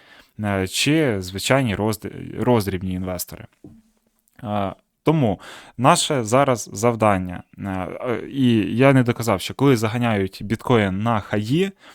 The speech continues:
тоді почина-, і переходять в боковик, ось тоді починається альтсезон, саме отут на вершині.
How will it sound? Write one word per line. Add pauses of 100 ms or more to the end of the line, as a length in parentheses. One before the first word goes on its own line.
(260)
тоді
почина-,
і
переходять
в
боковик,
ось
тоді
починається
альтсезон,
саме
отут
на
вершині.